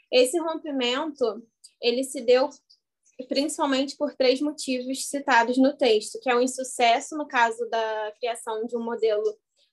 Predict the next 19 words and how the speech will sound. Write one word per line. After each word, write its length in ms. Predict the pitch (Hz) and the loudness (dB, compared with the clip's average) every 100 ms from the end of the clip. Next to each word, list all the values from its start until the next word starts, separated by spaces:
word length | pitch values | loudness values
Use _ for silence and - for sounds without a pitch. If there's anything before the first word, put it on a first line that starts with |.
| - | -6
de 100 | 220 | 2
aeronave, 840 | 226 220 233 247 220 220 240 285 | 4 4 0 -2 -2 -4 -6 -6
o 40 | 262 | -6
sete 360 | 254 220 - | -4 -4 -4
três 240 | - 226 226 | -4 -2 -2
sete 340 | 208 202 - | -4 -4 -2
Max, 500 | 240 233 254 - - _ _ | 2 2 0 -4 -14 _ _
a 120 | - 240 | -2 -2
crise 400 | 262 294 330 320 | 0 0 0 0
econômica 680 | 302 277 247 226 226 226 | 0 0 0 0 0 -2
oriunda 640 | 240 226 247 240 247 254 226 | -2 0 0 0 -2 -4 -2
da 560 | 214 214 208 202 202 214 | -2 -2 -4 -6 -8 -8
crise 320 | - 254 277 | -2 -2 -2
da 100 | 269 | -4
covid 400 | 254 226 233 226 | -4 -4 -6 -8
dezenove 720 | 220 254 262 247 254 277 311 - _ _ 277 | -2 0 4 6 4 4 -4 -12 _ _ -2
e 80 | |
a 80 | 277 | 0
diminuição 960 | 277 294 285 285 294 302 - 247 254 | 0 -4 -4 -4 -4 -4 2 2 2